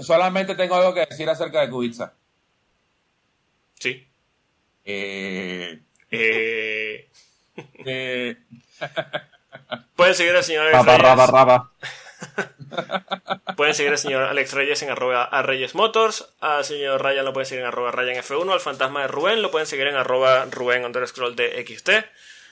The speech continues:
Speaker 2: A nosotros nos pueden seguir en arroba Efecto Coanda, pueden escuchar y suscribirse en todas las plataformas de podcast conocidas por la humanidad y alguna conocida por los,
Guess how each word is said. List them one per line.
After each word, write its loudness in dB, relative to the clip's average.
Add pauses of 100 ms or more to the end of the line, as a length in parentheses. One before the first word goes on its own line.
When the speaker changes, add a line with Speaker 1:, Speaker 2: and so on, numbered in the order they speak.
(200)
Speaker 2:
A 2
nosotros 0
nos -2
pueden -2
seguir -4
en -6
arroba -2
Efecto -10
Coanda, -2
pueden -6
escuchar -10
y -10
suscribirse -10
en -16
todas -8
las -20
plataformas -10
de -10
podcast -8
conocidas -8
por -10
la -6
humanidad 0
y -2
alguna -2
conocida -4
por -2
los, -6